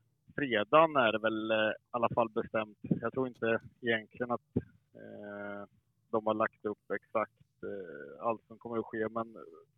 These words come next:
femte augusti vet jag i alla fall, då kommer jag och, eh, Rasmus Boström, eh, stå på någon scen där och, eh, tugga om, om, eh,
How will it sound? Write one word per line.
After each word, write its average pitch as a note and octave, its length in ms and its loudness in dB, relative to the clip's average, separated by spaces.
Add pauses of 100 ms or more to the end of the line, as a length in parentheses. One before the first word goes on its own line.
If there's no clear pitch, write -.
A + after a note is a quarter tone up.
femte E3+ 340 6
augusti D#3 400 4
vet A#2 200 4
jag G#2+ 80 -2
i - 20 2
alla A2 60 2
fall, G#2+ 160 -2
då A2+ 80 -2
kommer B2 220 -6
jag A2+ 280 4
och, - 280 -8
eh, G#2 260 0 (1200)
Rasmus B2 420 2
Boström, F3 760 8
eh, D#3 1300 4
stå C3 300 8
på C3 240 6
någon B2 240 2
scen G#2+ 320 0
där G#2 220 0
och, A2 500 2 (920)
eh, D#2+ 480 -12 (100)
tugga A2+ 300 4
om, A2 240 4
om, G#2+ 320 -6
eh, G#2 400 -2